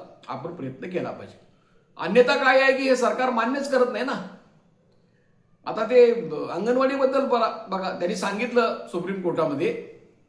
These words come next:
की हे टेम्पररी आहे, त्यांचा आमचा काही संबंध नाही, ते मानधनावर आहेत, आम्ही त्यांना काही देणार नाही, कामगारांचे कुठले अधिकार त्यांना लागू नये.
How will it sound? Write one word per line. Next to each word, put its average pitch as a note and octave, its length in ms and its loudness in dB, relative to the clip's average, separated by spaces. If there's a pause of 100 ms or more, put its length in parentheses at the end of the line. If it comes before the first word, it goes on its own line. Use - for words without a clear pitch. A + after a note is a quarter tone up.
(520)
की E3+ 60 -10
हे G#3 420 2
टेम्पररी A3+ 540 2
आहे, A3 280 4
त्यांचा G#3 480 -4
आमचा G#3 260 0
काही G#3+ 120 -2
संबंध F#3 360 -4
नाही, G#3+ 460 -4 (680)
ते F3 60 -6
मानधनावर F#3 580 2
आहेत, G3 300 0
आम्ही F#3 240 -4
त्यांना F#3 180 0
काही F#3 220 -4
देणार F#3 320 -2
नाही, G#3 280 -6 (680)
कामगारांचे G3 580 0
कुठले F3+ 320 -2
अधिकार F3 440 0
त्यांना D#3 220 -6
लागू - 300 -4
नये. - 120 -8